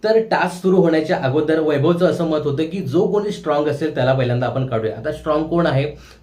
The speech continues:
तर सूरज. खरं तर indirectly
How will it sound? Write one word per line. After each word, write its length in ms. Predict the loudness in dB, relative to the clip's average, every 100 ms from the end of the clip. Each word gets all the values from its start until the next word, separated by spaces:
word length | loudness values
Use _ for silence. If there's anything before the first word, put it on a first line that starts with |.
| 0
तर 140 | 0
सूरज. 460 | 0 0 0 2 0 -6 -20 -20 -6
खरं 180 | 0 0 4
तर 160 | 4 4 2
indirectly 880 | 2 6 6 4 2 0 2 4